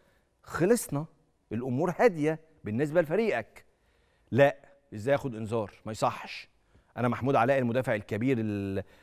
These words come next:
مدافع منتخب مصر، اتفرج. فيروح يتخانق مع الحكم تاني بعد الإنذار، فالحكم يديله طرد. بص، بصوا يا جماعة، بصوا، خليكم معايا.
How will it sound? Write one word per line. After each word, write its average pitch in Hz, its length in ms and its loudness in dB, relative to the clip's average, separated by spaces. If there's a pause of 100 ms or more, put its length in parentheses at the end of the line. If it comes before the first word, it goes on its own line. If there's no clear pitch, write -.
(160)
مدافع 110 320 2
منتخب 107 380 -2
مصر، 98 320 -4 (760)
اتفرج. 131 440 4 (760)
فيروح 226 480 10 (880)
يتخانق 233 380 2
مع 240 140 4
الحكم 226 360 4
تاني 233 280 6
بعد 143 200 -2
الإنذار، 170 460 0 (640)
فالحكم 160 540 0 (760)
يديله 113 460 -4
طرد. 220 320 2 (520)
بص، - 300 -10 (800)
بصوا 156 260 0
يا 123 60 0
جماعة، 104 180 -2
بصوا، 127 300 -10
خليكم 151 220 -2
معايا. 95 260 -4